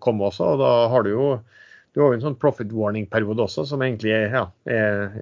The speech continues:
i, i disse dager som, eh, som man ser da. Så ikke noe sånn spesielt, eh,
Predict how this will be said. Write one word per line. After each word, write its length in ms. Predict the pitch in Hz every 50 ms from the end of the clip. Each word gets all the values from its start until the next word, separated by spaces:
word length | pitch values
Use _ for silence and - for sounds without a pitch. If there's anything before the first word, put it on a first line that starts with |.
| - -
i, 300 | 98 101 92 73 104 104
i 300 | - - 113 107 110 120 110
disse 240 | 120 123 110 110 113
dager 320 | 110 98 98 98 104 104
som, 300 | 104 - 104 104 104 101
eh, 1700 | 101 101 101 101 101 98 98 98 98 98 107 107 53 - - 52 53 57 - - - - - - - - - 52 53 52 - 107 107 107 110 -
som 160 | - 104 98
man 160 | 98 98 95
ser 160 | 113 131 165
da. 80 | 165 - _ _ _ _ _ _ _ - - - - _ _
Så 140 | - - 180 180 180 175 175 175 - - - 151
ikke 160 | - - 208
noe 220 | 254 233 202 190 147
sånn 300 | - - 180 175 156 143 131 -
spesielt, 520 | - - 156 131 127 139 107 101 - - _ - -
eh, 480 | 123 113 110 110 113 110 110 110 110